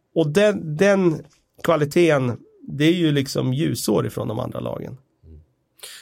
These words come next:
Speaker 2: Ehm, och framförallt skulle jag säga i den här matchen visar Firmino hur viktig han är. Eh,
Speaker 1: Ja, han var ju bäst av dem där framme.
Speaker 2: För, för den här fronttrean. Just det, han,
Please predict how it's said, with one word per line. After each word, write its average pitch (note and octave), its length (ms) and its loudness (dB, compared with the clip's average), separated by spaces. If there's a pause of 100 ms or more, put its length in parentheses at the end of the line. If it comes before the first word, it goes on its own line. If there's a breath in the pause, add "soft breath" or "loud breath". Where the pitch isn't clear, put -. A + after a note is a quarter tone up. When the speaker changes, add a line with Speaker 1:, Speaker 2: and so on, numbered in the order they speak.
(120)
Speaker 2:
Ehm, F#2 680 0 (560)
och C3+ 120 0
framförallt C3+ 440 0
skulle D3+ 140 -2
jag A#2 80 2
säga F#2 380 0
i G#2 120 -4
den F#2 100 -4
här G2 120 -4
matchen G#2 360 -4
visar F#2 680 -6
Firmino A2 520 0
hur F#2 160 -6
viktig F#2+ 280 -6
han F2+ 140 -4
är. F2 220 -8 (300)
Eh, F2+ 80 -8
Speaker 1:
Ja, E2+ 340 -6
han E3+ 120 0
var E3+ 60 4
ju D#3 60 0
bäst D3 280 -2
av C3 100 2
dem A#2+ 160 -2
där A#2 100 -2
framme. A#2 300 -4
Speaker 2:
För, G#2+ 500 -4
för A#2 100 -6
den G#2+ 100 -4
här G2+ 80 -4
fronttrean. G#2+ 600 -4
Just C3+ 200 -2
det, C3+ 80 2
han, A#2 240 0